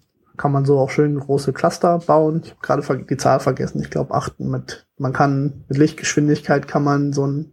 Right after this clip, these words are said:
ein, ein Bit, äh, achtmal um die Welt schicken pro Sekunde. Ähm, wenn man, ähm,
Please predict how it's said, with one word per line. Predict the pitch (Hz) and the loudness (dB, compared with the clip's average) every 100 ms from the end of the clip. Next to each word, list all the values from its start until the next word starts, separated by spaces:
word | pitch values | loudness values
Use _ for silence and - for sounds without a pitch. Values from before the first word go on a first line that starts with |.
| - | -4
ein, | 135 131 127 - | 0 0 -2 -4
ein | 147 131 | -2 2
Bit, | 151 - - - - | 2 0 -14 -12 -4
äh, | 139 131 | -2 -2
achtmal | - - 156 151 | -4 -4 2 2
um | 147 143 | 2 2
die | |
Welt | 139 170 190 | 2 2 2
schicken | - 190 | -2 -2
pro | - 175 | 0 0
Sekunde. | 170 170 185 185 190 196 - - - - - - | 2 2 2 4 4 2 -6 -14 -12 -14 -16 0
Ähm, | 156 143 139 143 139 _ _ _ - | 4 4 4 -2 -8 _ _ _ 0
wenn | 143 147 | 2 2
man, | 143 139 139 139 143 _ _ _ _ _ _ | 2 2 2 -2 -4 _ _ _ _ _ _
ähm, | - 143 135 131 127 131 | 2 4 6 4 0 -4